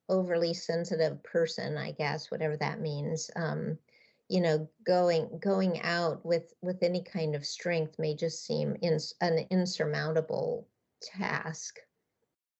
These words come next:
But, um, I think we can all do our part and not look away. We can certainly make phone calls and, um, get out the vote and look it straight in the face what,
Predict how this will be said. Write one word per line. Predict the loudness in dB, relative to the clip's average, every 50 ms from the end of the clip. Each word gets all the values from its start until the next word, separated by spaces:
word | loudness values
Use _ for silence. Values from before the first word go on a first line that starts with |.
| _ _ -20 -16 -10 -10 -8 -4
But, | -2 0 0 0 0 -2 -2
um, | -2 -2 0 0 0 -2 -2 -4 -4 0
I | 0 0
think | 0 0 0 0 0 0 0 0
we | -4 -4
can | -2 -4 -2 -2 -2 -2 -2
all | 0 2 2 2 2 2 2 0 0 -4 _ _ _ _ _ _ _ _ _ _ 4
do | 4 6 6
our | 6 4 2 0
part | -2 -6 -4 0 2 4 4 4 2
and | 2 0 0 0
not | 0 0 -2 -2 -2 -4
look | -6 -6 -4 -4
away. | -2 -2 0 0 0 0 2 2 4 2 2 2 -2 -6
We | -6 -2
can | -2 -2 -4
certainly | -2 -2 0 0 0 2 0 0 0 0 0 -2 -4 -6 -8 -6 -4
make | -4 -4 -4 -6
phone | -4 -2 0 0 0 -2
calls | -2 -2 -2 0 0 0 0 -2 -2 -2
and, | -2 -2 0 -2 -2 -4 -4 -6
um, | -6 -4 -4 -4 -4 -4 -4 -6 -8 _ _ _ _ -20 _ -20 -20 -20 _ _ _ _ _ _ _ _ _ _ 0
get | 2 2 2
out | 2 2 0 -2 -2 0
the | 0 0 0
vote | 0 -2 0 0 2 4 4 4 6 4 4 2 0 -8 -6
and | -4 -4 -2 -2 -4 -4 -6 -8 -8 -4
look | -2 -2 -2 -2 0 -2
it | -4 -4 -4
straight | -10 -10 -4 0 2 2 2 2
in | 2 -2
the | -4 -6
face | -6 -4 -2 -2 0 0 -2 -2 -6 -8 -10
what, | -8 -10 -10 -10